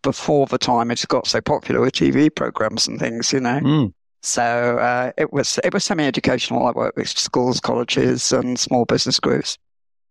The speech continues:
Speaker 2: Excellent.
Speaker 1: And, and indeed in the U U. So, yeah.
Speaker 2: I think that's really cool that you're working with schools and colleges and that. Now, when you said some of them don't start because, what is it that, that sort of stops them? That's what I'm really wanting to know, because I think it's a, it's a,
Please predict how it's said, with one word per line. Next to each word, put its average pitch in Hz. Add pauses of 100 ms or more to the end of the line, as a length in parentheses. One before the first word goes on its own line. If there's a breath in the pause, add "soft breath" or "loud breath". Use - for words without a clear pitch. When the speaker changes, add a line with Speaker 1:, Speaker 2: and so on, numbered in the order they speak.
(140)
Speaker 2:
Excellent. 127
Speaker 1:
And, 131
and 131
indeed 127
in 123
the 123
U 123
U. 135 (320)
So, -
yeah. 151
Speaker 2:
I 160
think 156
that's 104
really 135
cool 107
that 95
you're 95
working 104
with 87
schools 107
and 92
colleges 104
and 98
that. 92 (320)
Now, 247
when 156
you 180
said 143
some 135
of 131
them 117
don't 113
start 104 (120)
because, 101 (160)
what 131
is 185
it 131
that, 98
that 101
sort 110
of -
stops -
them? 85
That's 120
what 117
I'm 104
really 101
wanting 98
to 101
know, 87
because 98
I 98
think 131
it's -
a, 95
it's 92
a, 92